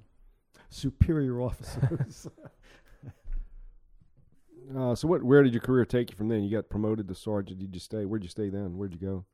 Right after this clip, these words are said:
Speaker 1: Well, from twelve, then I spent a brief time at Station ten when seven first opened,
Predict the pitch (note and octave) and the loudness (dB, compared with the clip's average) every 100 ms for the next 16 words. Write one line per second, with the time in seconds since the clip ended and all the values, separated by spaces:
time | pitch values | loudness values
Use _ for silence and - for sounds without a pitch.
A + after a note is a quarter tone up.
0 | _ B2 A#2+ B2 A#2 A#2+ A2+ G#2+ G2 _ | _ -14 -12 -12 -14 -16 -16 -18 -20 _
1 | _ _ _ - C3+ C#3 C3+ C3 A2 A2 | _ _ _ -10 -6 -4 -4 -6 -10 -14
2 | B2 B2+ B2 G#2 _ _ _ _ - G2+ | -10 -6 -8 -8 _ _ _ _ -16 -16
3 | - - C3 A#2+ A#2+ G#2+ A#2+ B2 D#3+ D#3+ | -16 -10 -8 -6 -8 -8 -6 -4 -4 -6
4 | - A#2 A2+ A2+ A2 - - A2 - - | -10 -10 -10 -10 -12 -16 -16 -16 -18 -20
5 | _ _ _ _ - - C3+ B2 B2 G#2 | _ _ _ _ -20 -8 -8 -8 -10 -12
6 | - C3 A#2+ A2 G#2 - E3+ C3 C3 G#2+ | -10 -8 -8 -10 -14 -14 -12 -8 -8 -10
7 | A#2 A2 - A#2 A2+ A2+ A2+ | -12 -12 -12 -12 -10 -12 -14